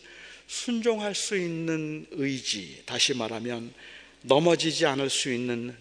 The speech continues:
능력이 아니라 넘어져도 다시 일어나게 할 수 있는 은혜입니다.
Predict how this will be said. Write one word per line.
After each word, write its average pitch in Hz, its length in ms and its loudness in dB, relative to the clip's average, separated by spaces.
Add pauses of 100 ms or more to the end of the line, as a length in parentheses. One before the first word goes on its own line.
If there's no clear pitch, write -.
(100)
능력이 117 480 -6
아니라 98 560 -12 (840)
넘어져도 104 720 -8 (320)
다시 - 360 2
일어나게 107 400 -2
할 98 120 -6
수 - 220 2
있는 87 460 -12 (680)
은혜입니다. - 1040 -12